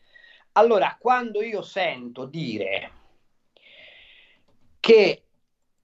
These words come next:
Salvini si è nascosto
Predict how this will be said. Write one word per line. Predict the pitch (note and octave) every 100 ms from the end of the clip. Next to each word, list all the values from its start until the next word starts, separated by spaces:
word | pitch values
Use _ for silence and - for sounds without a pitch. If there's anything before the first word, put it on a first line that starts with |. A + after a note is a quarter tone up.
| _ _ _ _ _
Salvini | - - G#3 F#3+ E3 B2+ G#2+ G#2
si | - A3
è | F#3+
nascosto | G3 F3 - - G#3 E3 - - - G#2 _